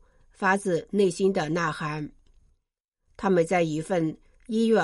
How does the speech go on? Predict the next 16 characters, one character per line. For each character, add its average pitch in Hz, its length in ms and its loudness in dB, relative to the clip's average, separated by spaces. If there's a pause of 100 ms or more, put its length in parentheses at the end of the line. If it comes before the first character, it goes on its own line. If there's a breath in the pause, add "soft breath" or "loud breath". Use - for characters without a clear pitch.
(100)
二 202 140 0
十 220 180 -4
二 190 180 0
日 165 300 -2
发 190 200 -2
布 196 160 -4
的 151 220 -6
公 185 200 0
告 156 220 -2
中， 185 320 -2 (720)
对 202 300 8
一 196 200 -2
月 220 180 2
十 175 220 -4
九 160 240 -2
日 165 340 -4